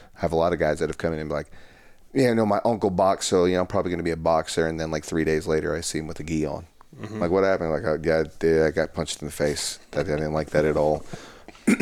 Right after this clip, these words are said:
Speaker 1: Or you get a guy that, you know, comes in and he bought the three hundred dollar Shoyu roll, and he's like,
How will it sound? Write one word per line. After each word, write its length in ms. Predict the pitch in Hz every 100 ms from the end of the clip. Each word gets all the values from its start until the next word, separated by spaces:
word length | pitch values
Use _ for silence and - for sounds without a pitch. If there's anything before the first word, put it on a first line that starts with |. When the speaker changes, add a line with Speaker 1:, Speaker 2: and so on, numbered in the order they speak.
| 143 -
Speaker 1:
Or 120 | 113
you 40 | 90
get 140 | 82
a 40 |
guy 260 | 78 73 76
that, 160 | 85 - -
you 80 | 90
know, 120 | 78
comes 320 | 110 85 80
in 200 | 82 87
and 160 | 76 - - -
he 160 | - 85
bought 240 | 87 -
the 40 | -
three 260 | - 87
hundred 220 | 90 82
dollar 260 | 78 78 82
Shoyu 400 | - 87 82 78
roll, 300 | 78 80 85
and 160 | 78 80
he's 160 | 76
like, 280 | - 67 -